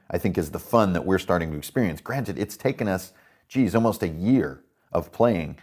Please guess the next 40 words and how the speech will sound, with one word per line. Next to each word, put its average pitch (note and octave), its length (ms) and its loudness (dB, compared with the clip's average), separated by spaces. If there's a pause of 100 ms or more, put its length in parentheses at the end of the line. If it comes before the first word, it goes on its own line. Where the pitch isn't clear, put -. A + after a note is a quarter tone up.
(160)
to - 80 -18
start G2 260 -2
to F2 80 0
reach F#2 260 0
some F#2 180 0
of F2 40 0
these D#2+ 160 -4
dividends, F2+ 460 2
but - 200 0
it G#2+ 140 -2
is A#2+ 160 2
what A#2 180 2
we G#2 120 -2
set G#2+ 260 2
out, G#2+ 260 4
you F2+ 120 -4
know, F#2 120 2
last, F#2+ 340 0 (440)
last G2+ 320 2
fall, G#2+ 460 6
I D2+ 80 -2
think - 200 -8
it - 60 -6
was. D#2 220 -2
We F2 100 -2
basically G2 400 -2
said, F2 240 -6
"Man, C3 260 -6
I C3 120 -2
wanna E3+ 240 2
have A2+ 180 0
a F#2 60 2
long-running G#2+ 880 0
group F#2 300 -4
that - 160 -8
has F#2 180 -4
all F#2 60 -4
this E2 180 -8
deep F2 300 -8
context," E2+ 600 -4